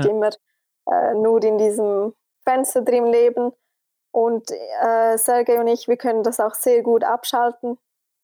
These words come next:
Speaker 2: Wenn wir in die Ferien gehen oder zu Hause ruhige Tage haben, dann ist Biathlon kein Thema für uns.
Speaker 1: Mhm. Ja, klar.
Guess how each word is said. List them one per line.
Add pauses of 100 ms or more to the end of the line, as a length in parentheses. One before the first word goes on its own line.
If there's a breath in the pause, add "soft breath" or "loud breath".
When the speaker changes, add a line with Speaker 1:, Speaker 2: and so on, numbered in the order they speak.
(120)
Speaker 2:
Wenn
wir
in
die
Ferien
gehen
oder
zu
Hause (220)
ruhige
Tage
haben,
dann (380)
ist
Biathlon
kein
Thema
für
uns. (300)
Speaker 1:
Mhm. (140)
Ja,
klar.